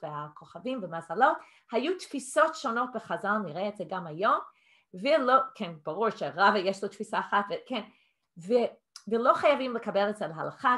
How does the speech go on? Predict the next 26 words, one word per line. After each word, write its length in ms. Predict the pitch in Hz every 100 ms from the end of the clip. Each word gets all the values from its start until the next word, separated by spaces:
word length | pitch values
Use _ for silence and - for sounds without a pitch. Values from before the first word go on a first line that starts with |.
| 247
כאילו, 180 | 214
זה 120 | 190 202
לא 120 | 226
עניין 220 | 226 190
הלכתי, 540 | 196 - - 302 285 196
ואפשר 280 | 170 - 170
לחלוק 380 | 175 254 247
על 100 | 247
זה, 240 | 247 247 214
ו-, 300 | 190 160 160
וכשהמדע 640 | 170 196 180 160 156 - 190
בא 160 | 180 180 170
במגע 440 | 170 160 185 180 151 190 170 - _ -
ומתנגש 640 | 214 214 185 160 202 226
עם 100 | 220
זה, 140 | 208 202 196 - -
זה 160 | 175
בסדר, 800 | 160 156 - - 220 226 240 247 247 _ _ -
כאילו, 320 | 233 208 196
וצריך 680 | 190 175 - - 202 247 262
להבין 340 | 208 196 202 202
את 120 | 202
הדברים 360 | 156 180 190 180
על 140 | 185
הרקע 400 | 165 180 254 254
הזה, 160 | 175 -